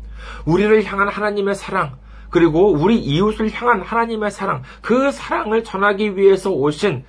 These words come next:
예수님께서 오셨습니다. 그리고 그 성탄절이 조금 있으면 다가옵니다.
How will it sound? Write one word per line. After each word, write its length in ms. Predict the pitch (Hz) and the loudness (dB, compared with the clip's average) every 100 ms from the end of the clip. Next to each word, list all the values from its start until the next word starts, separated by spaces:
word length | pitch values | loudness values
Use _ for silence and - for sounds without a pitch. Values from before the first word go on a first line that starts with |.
| _ _ _ | _ _ _
예수님께서 680 | 127 156 156 180 170 160 156 | 0 0 0 -6 -6 -4 -4
오셨습니다. 640 | 131 131 151 - 165 151 151 | -4 -6 -6 -8 -6 -4 -4
그리고 280 | 143 175 160 | -2 -2 0
그 120 | 180 | -2
성탄절이 760 | - 208 202 208 180 165 208 - _ _ _ | -2 -10 -6 -4 0 0 -2 -8 _ _ _
조금 280 | - 104 117 | -14 -10 -10
있으면 400 | 107 - 104 127 - _ - | -10 -14 -16 -16 -20 _ -20
다가옵니다. 680 | - - - - - - | -18 -16 -14 -14 -14 -18